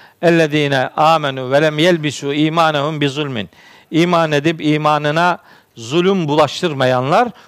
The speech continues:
"Ulaike lehumul emnü." Güven onlar içindir ve hum muhtedun. Hidayete erdirilenler de onlardır deyince sahabiler Efendimiz Aleyhisselam'a gelip soruyorlar, "Ya Rabbi,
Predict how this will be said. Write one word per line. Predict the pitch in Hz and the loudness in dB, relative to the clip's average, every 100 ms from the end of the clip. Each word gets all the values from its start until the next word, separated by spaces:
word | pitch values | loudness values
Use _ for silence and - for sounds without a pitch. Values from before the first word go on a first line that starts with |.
| - | -4
"Ulaike | 175 196 170 180 175 | 2 4 4 4 4
lehumul | 165 160 151 | 2 0 0
emnü." | 165 160 139 | 0 0 -4
Güven | 113 110 151 175 196 | -8 -4 0 0 0
onlar | 170 160 160 180 | -2 0 0 0
içindir | 170 175 185 220 214 | -2 -4 -2 0 2
ve | 165 | 2
hum | 170 | 0
muhtedun. | 170 147 160 151 196 214 - - - | -2 -2 -2 -2 -4 -6 -10 -20 -6
Hidayete | 160 165 165 156 156 | 2 4 4 4 2
erdirilenler | 156 147 151 156 151 151 160 156 | 2 2 2 4 4 2 2 2
de | 147 | 0
onlardır | 147 160 160 135 135 | 0 0 0 0 -2
deyince | 165 196 233 170 185 - - - | 0 0 2 0 0 -6 -20 -20
sahabiler | - 202 165 170 156 165 196 202 - - - | -4 0 4 2 2 2 2 2 -4 -12 -4
Efendimiz | 156 170 170 165 156 | 0 0 0 0 2
Aleyhisselam'a | 156 151 - 160 156 151 | 4 2 2 2 2 0
gelip | 147 156 135 | 0 0 -2
soruyorlar, | - 180 175 139 127 | -4 -2 0 2 2
"Ya | 147 156 | 4 2
Rabbi, | 143 135 | 0 -2